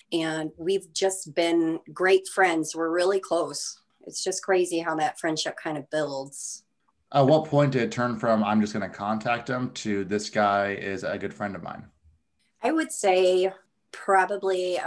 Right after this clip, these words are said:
Speaker 1: about nine months to a year into the friendship. So we corresponded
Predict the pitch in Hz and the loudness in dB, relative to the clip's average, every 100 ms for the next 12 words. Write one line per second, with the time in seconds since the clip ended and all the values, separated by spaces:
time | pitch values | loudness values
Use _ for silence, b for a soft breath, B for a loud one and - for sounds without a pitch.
0 | 170 - _ _ _ 175 165 160 156 165 | -6 -8 _ _ _ 2 2 2 -2 -4
1 | 165 165 165 165 160 - - 180 165 151 | -2 -4 -4 -6 -10 -12 -8 -4 -4 -2
2 | 156 156 156 156 - 160 160 156 151 - | -4 -2 -4 -6 -8 -8 -6 -4 -4 -4
3 | 160 160 - B B B B - 196 381 | -4 -4 -6 B B B B 4 4 8
4 | 392 381 - - 233 233 233 214 208 196 | 8 6 4 2 2 4 2 2 2 2
5 | 196 165 | -2 -6